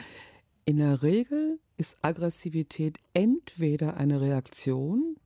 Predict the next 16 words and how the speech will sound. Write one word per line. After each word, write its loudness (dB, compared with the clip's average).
auf, 0
ich -8
sag -2
mal, 2
Grenzüberschreitungen 0
der -4
Umwelt. -6
Und 0
die 2
können 2
im 0
ganz 0
kleinen 2
Rahmen 0
sa-, -2
sein, -2